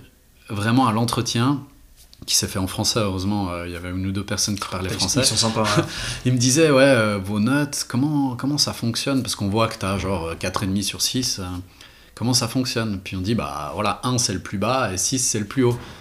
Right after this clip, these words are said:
Speaker 1: Il dit, « Ah ouais, parce que nous aussi, c'est sur six, sauf que un, c'est la meilleure note. » Donc tu vois, ils étaient prêts à m'accueillir,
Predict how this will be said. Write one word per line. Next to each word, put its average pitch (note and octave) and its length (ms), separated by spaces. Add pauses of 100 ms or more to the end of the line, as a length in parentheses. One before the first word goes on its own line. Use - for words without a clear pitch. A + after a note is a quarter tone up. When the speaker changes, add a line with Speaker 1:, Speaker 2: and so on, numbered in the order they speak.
(100)
Speaker 1:
Il G#2+ 60
dit, « A2+ 100
Ah C3 120
ouais, C3+ 80
parce A2+ 180
que A#2 80
nous B2 120
aussi, D3+ 240
c'est A2+ 140
sur - 180
six, - 180
sauf - 260
que - 240
un, C#3+ 220
c'est A#2 180
la G#2 100
meilleure A2 260
note. » G#2 340 (840)
Donc A#2+ 120
tu D#3 100
vois, D#3+ 80
ils B2 100
étaient A#2+ 200
prêts D3+ 220
à C3 100
m'accueillir, A#2+ 680